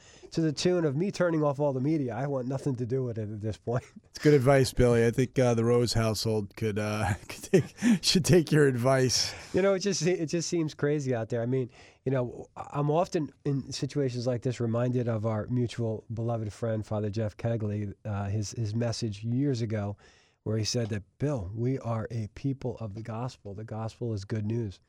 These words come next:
Speaker 2: Mm.
Speaker 1: So I'm gonna be in, I'm gonna have good news right now. We're gonna talk about tough stuff, but I'm, I, and listen, we got the gospel.
Speaker 2: Yeah, Alleluia is our s-, we are,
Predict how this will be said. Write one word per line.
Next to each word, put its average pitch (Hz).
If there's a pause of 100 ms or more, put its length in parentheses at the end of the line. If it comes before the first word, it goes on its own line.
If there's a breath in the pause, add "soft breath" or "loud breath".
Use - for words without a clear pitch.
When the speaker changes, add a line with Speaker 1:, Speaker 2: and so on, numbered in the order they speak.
(100)
Speaker 2:
Mm. 107
Speaker 1:
So 139
I'm 208
gonna 294
be 226
in, 165
I'm 190
gonna 349
have 233
good 185
news 254
right 131
now. 127
We're 202
gonna 269
talk 330
about 175
tough 170
stuff, 294
but 151
I'm, 285 (140)
I, 220 (120)
and 151
listen, 294 (540)
we 180
got 277
the -
gospel. 208 (180)
Speaker 2:
Yeah, 147
Alleluia 147
is 135
our 139
s-, -
we 143
are, 151